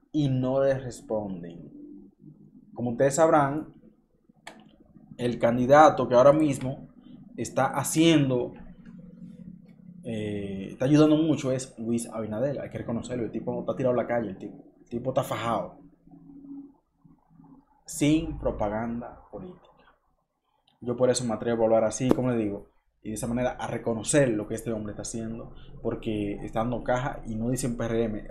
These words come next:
Fíjese, eso, eso es algo grande, ¿eh? Eso es algo admirable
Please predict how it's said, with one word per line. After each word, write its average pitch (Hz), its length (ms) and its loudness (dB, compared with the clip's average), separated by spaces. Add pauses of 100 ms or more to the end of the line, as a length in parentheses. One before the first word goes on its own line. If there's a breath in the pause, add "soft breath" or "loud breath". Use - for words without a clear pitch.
Fíjese, 139 480 2
eso, 123 500 0
eso 120 220 -6
es - 160 -8
algo 143 220 0
grande, 160 480 6
¿eh? 208 180 -10 (400 soft breath)
Eso 131 160 -8
es 131 180 -6
algo 156 480 8
admirable 131 800 8